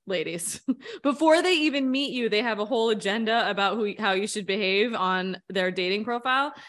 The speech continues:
Not only is that a dangerous person, that's definitely a person who just wants sex. So that's the beginning for me.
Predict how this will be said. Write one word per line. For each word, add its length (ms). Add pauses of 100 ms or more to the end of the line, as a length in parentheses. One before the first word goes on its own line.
Not 220
only 240
is 80
that 120
a 60
dangerous 640
person, 380
that's 160
definitely 500
a 60
person 360
who 60
just 320
wants 240
sex. 380 (320)
So 100
that's 220
the 120
beginning 460
for 160
me. 320